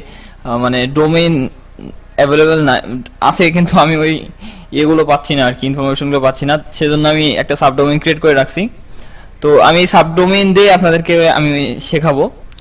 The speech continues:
তো লার্ন ডট হিগজ অ্যাঙ্গেল ডট কম, এটা আমি এখানে সিলেক্ট করে দেবো। এরপরে হচ্ছে in ডিরেক্টরিতে must be, এটা ওঠাই দিবেন, মানে ডিলিট করে দিবেন, ঠিক আছে? এখানে আপনি এইচটিটিপিএস যদি আপনার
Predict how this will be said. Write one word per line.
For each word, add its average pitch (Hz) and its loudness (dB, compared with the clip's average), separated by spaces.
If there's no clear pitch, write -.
তো 139 -2
লার্ন 151 4
ডট 165 2
হিগজ 143 -2
অ্যাঙ্গেল 147 2
ডট 139 -4
কম, 165 0
এটা 139 0
আমি 143 0
এখানে 147 -4
সিলেক্ট 151 -2
করে 156 2
দেবো। 160 2
এরপরে 151 0
হচ্ছে - -4
in 190 4
ডিরেক্টরিতে 185 2
must 156 -2
be, 165 2
এটা 156 4
ওঠাই 147 2
দিবেন, 139 0
মানে 139 2
ডিলিট 143 0
করে 151 0
দিবেন, 139 0
ঠিক 185 -4
আছে? 190 -2
এখানে 180 2
আপনি 165 0
এইচটিটিপিএস 156 0
যদি 147 2
আপনার 139 2